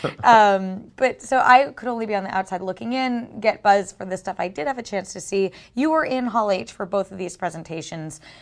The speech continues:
Speaker 2: Did one seem to have more of an overwhelming reaction to the other? Like, what sort of landed best, in your opinion, in that room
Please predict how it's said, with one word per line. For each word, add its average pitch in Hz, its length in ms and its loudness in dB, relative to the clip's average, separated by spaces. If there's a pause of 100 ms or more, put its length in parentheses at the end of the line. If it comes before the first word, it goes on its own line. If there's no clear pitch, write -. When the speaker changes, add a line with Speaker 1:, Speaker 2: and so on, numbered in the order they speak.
(300)
Speaker 2:
Did 247 180 0
one 247 440 6
seem 247 200 -4
to 233 60 2
have 214 100 2
more 214 160 -2
of 202 80 -4
an 202 80 -6
overwhelming 190 480 -2
reaction 180 380 -8
to 180 60 -14
the 190 120 -4
other? 196 220 -2
Like, 185 160 -2
what 202 220 -4
sort 226 180 -10
of 185 80 -6
landed 170 640 -8
best, - 440 -2 (260)
in 175 120 -6
your 156 240 -4
opinion, 143 460 -10
in 151 140 -12
that 139 200 -10
room - 300 -12